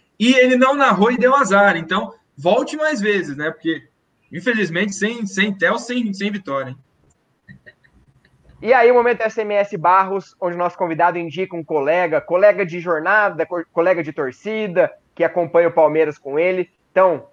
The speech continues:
Speaker 2: Rafa, quem você indica participar aqui no Amit com a gente?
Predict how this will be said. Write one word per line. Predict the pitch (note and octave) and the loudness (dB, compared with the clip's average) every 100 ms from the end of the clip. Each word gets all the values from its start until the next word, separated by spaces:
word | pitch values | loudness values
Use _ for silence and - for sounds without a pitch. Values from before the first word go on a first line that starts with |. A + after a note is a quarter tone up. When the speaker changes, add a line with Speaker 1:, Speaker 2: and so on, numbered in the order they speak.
| - | -2
Speaker 2:
Rafa, | F#3+ D3+ C3+ - | 0 0 -4 -8
quem | F#3+ | -2
você | F#3+ F#3+ | -2 -2
indica | F3 D#3+ E3+ | -6 -6 -6
participar | - D#3+ D3+ D#3+ | -2 -4 -2 -4
aqui | E3 | -2
no | D#3 | -4
Amit | D3+ D3+ - | -4 -8 0
com | |
a | D#3 | 0
gente? | C#3 B2 - - | 0 -6 -12 -20